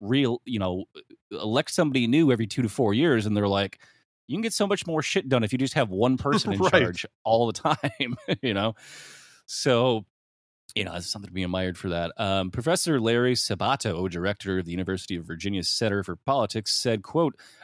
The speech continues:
Speaker 1: "Outside of California, nobody knew who the hell she was." <laughs> If she, if you know nothing about somebody, it's hard to have high favorables.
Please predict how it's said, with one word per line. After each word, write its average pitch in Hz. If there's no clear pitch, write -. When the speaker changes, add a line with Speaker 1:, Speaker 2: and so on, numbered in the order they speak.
Speaker 1:
"Outside 214
of 143
California, 156
nobody 156
knew 127
who 131
the 107
hell 107
she -
was." 104
<laughs> 202
If 127
she, -
if 135
you 190
know 156
nothing 131
about 113
somebody, 104
it's -
hard 117
to 98
have 95
high 92
favorables. 104